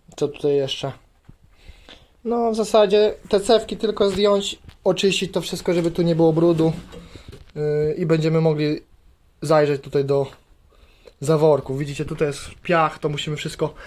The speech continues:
o, oczyścić. Tutaj zaraz założę koszulkę, żeby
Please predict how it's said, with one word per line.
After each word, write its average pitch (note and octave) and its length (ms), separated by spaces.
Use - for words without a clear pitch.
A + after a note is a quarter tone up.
o, C#3+ 220
oczyścić. D#3+ 760
Tutaj D3+ 240
zaraz C#3 260
założę D3 360
koszulkę, D3 480
żeby C3+ 220